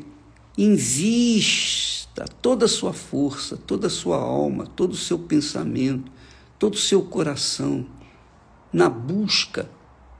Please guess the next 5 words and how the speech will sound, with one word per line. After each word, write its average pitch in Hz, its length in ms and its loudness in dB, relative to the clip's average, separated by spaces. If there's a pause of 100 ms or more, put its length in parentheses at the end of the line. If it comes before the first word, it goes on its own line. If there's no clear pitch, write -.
(320)
e 196 180 2
recebimento 165 920 2
do - 100 -8
Espírito - 420 -10
Santo. - 440 -14